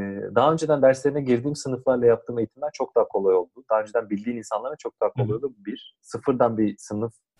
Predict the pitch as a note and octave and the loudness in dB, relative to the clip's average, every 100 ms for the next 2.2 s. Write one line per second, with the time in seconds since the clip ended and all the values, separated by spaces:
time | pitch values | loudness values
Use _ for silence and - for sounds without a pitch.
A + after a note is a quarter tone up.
0 | _ - G2+ F#2+ G2 - F#2 F#2 F#2 F2+ | _ 0 0 2 -2 -6 -10 -8 -6 -4
1 | F#2+ F2+ C3+ E3+ _ _ _ A#2+ A#2+ A#2+ | -2 -2 -4 -8 _ _ _ -2 0 0
2 | G2+ E2+ | 0 -6